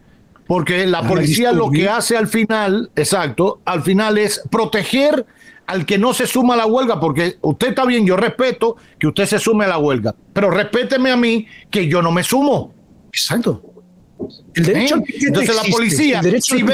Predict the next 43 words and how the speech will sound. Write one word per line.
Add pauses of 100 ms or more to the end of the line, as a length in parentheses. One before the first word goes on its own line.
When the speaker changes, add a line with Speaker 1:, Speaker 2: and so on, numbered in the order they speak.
Speaker 2:
piquete
existe
Speaker 1:
existe.
Speaker 2:
siempre. (260)
O
sea,
tú
tratar
de
convencer
al
otro. (340)
Una
huelga
de
camioneros,
pues
te
paras
en
una
calle:
"Oiga,
usted, (320)
¿no
ve
que
estamos
cobrando
poco,
no
sé
qué?".
Tal,
"Sí,
sí,
pero
yo
si
no
trabajo
me
cancelan".